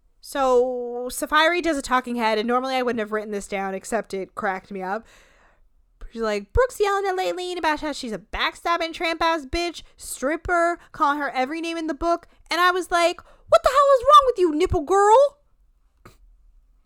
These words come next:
Nipple girl. And I don't know what the context is. Like,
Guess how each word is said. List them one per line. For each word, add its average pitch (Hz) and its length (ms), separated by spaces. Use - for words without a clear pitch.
Nipple 330 460
girl. 208 640
And 254 120
I 285 100
don't 427 140
know 508 40
what 480 100
the 415 60
context 262 540
is. 202 380
Like, 226 400